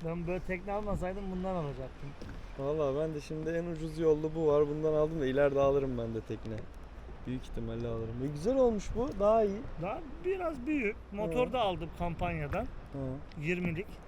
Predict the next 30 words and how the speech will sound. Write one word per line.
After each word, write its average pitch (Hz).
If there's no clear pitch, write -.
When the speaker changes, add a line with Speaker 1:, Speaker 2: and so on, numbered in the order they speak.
Speaker 1:
Honda. 175
Speaker 2:
Güzel. 139
Speaker 1:
İşte -
takınca 233
daha 226
da 226
hızlı 190
da 180
olursun. 143
Hani 165
şey 208
zamanı, 185
o, 208
e, 202
palamut 190
zamanı 185
filan, 185
e, 160
ne 170
derler 156
ona, 156
millet 175
hızlı 170
hızlı 170
gidiyor 233
ya 143
bir 143
Speaker 2:
Hı -
hı. -
Speaker 1:
yere. 170